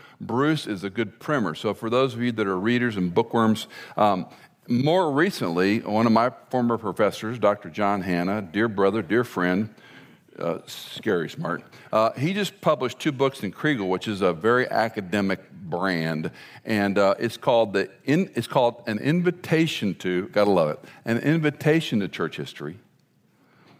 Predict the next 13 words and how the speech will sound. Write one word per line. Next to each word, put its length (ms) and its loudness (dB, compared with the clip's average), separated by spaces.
One 180 0
is 140 -2
America, 720 2
the 80 0
other 140 4
one's 240 0
Invitation 580 0
to 80 0
Church 220 -6
History 400 -4
in 160 -6
the 80 -4
World. 420 -4